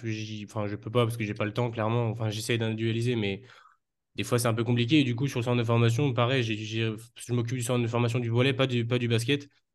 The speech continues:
Et je, alors, c'est des filles, c'est un autre public, mais c'est un peu la même réflexion. Moi, à la base, en arrivant, je m'étais dit, « Ok, il faut individualiser pour tout le monde, euh,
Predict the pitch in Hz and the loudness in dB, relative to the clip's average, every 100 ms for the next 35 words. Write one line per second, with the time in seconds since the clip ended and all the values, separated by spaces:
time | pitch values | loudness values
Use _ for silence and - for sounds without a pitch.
0 | _ _ - 110 110 113 110 110 107 107 | _ _ -4 0 2 2 2 2 0 -2
1 | 104 104 104 101 98 104 110 110 110 156 | -2 -2 -2 -2 -2 -2 -2 -2 0 0
2 | 123 120 117 127 165 139 120 117 117 131 | 0 0 -2 -2 0 2 0 0 0 4
3 | 135 123 120 120 143 131 117 113 110 131 | 4 4 2 0 0 2 2 2 2 2
4 | 127 120 110 120 131 120 117 113 123 120 | 2 0 0 0 -2 -2 -2 -2 0 0
5 | 123 117 110 110 117 113 113 110 113 117 | -2 0 -2 -2 -2 -2 -2 -6 -2 0
6 | 131 131 110 | 0 0 0